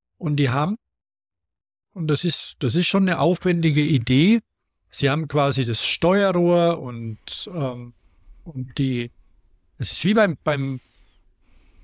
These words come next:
wie ein gemuffter Rahmen, also Tretlager, Steuerrohr, Ausfallenden, Sitzrohr oben. Da sind kleine, kleine Muffen, also kleine, ähm, kleine Aufnahmen, auf die dann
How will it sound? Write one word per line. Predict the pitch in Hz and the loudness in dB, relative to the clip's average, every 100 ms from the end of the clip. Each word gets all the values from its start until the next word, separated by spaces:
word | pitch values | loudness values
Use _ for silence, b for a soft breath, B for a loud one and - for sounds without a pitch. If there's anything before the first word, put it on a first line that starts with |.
| _ | _
wie | 156 170 | 2 4
ein | 226 | 4
gemuffter | 165 139 180 - 156 | 4 4 2 0 0
Rahmen, | 117 139 135 120 | 0 -2 -2 -4
also | 113 113 | -2 -2
Tretlager, | - 165 190 160 147 139 135 127 123 _ _ _ _ _ _ _ 233 | 0 0 2 2 0 0 -2 -2 -6 _ _ _ _ _ _ _ -20
Steuerrohr, | - - 147 _ 135 135 127 139 | -8 -4 -4 _ -6 -2 0 0
Ausfallenden, | 156 175 - 156 151 143 139 - - _ 127 _ _ _ _ _ | 0 0 0 0 0 -2 -4 -12 -20 _ -20 _ _ _ _ _
Sitzrohr | - 196 - - 151 147 | -2 -2 -2 0 2 2
oben. | 156 151 143 143 147 _ _ | 0 0 2 0 -2 _ _
Da | - 131 | -6 -2
sind | 170 185 | -2 -2
kleine, | - 165 156 131 131 - _ _ | -2 0 2 0 -2 -6 _ _
kleine | 139 135 120 | -8 -4 -2
Muffen, | 123 208 - 220 | 0 -2 -4 -4
also | 170 139 139 | -2 -4 -4
kleine, | 143 127 127 120 _ _ _ _ _ _ - _ | -4 -4 -4 -6 _ _ _ _ _ _ -20 _
ähm, | 139 123 117 120 - | -6 -4 -6 -12 -4
kleine | 139 135 156 | -2 0 0
Aufnahmen, | 185 233 - 120 135 185 | 0 0 0 0 0 -2
auf | 180 139 - | -2 -6 -2
die | 160 190 | 2 4
dann | 180 175 208 | 4 2 2